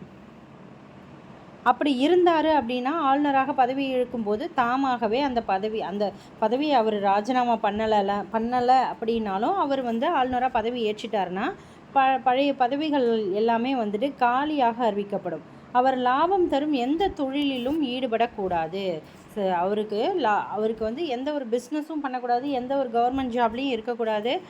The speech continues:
நாடாளுமன்ற, சட்டமன்ற உறுப்பினராகவும் இருக்கக்கூடாது.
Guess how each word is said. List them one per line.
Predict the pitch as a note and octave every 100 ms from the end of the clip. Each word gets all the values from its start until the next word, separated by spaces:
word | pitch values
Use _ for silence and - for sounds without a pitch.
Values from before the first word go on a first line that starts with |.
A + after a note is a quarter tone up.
| - -
நாடாளுமன்ற, | A3+ B3+ D4 D4 C#4 B3+ C4+
சட்டமன்ற | C#4+ B3 C4 C4 B3+ D4+ F4+ F4
உறுப்பினராகவும் | B3 C#4 C#4 C4 A3 G#3 A3 D#4
இருக்கக்கூடாது. | D4 A3 A3 G#3 F3 D#3 D#3